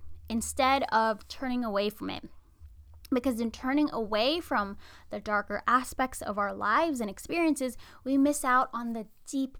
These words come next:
beauty that life has to offer us. And when we embrace all of life, we embrace all of ourselves and vice versa.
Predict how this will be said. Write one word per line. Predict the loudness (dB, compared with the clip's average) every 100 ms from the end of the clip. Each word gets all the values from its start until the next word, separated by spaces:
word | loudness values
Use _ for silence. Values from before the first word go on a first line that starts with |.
| -12
beauty | -6 -2 0 0 -4
that | -8 -8
life | -6 -4 -4
has | -4 0 0 -2
to | -10 -8
offer | -8 -4 -2 -4
us. | -6 -10 -14 -18 _ -20 -18 -16 -14 -14 -14 -14 -4
And | 2 4
when | 4
we | 2 0
embrace | -2 0 -2 -2 -4 2
all | 4 6
of | 2 -2
life, | -6 -6 -12 -20 -20 -20 -12 2
we | 6
embrace | 6 6 4 2 -6 -14 -20 -16
all | -8 0 2
of | 2
ourselves | 4 2 2 4 4 4 0 -10 -14 -4
and | -2 0
vice | -2 -4 -6
versa. | -10 -8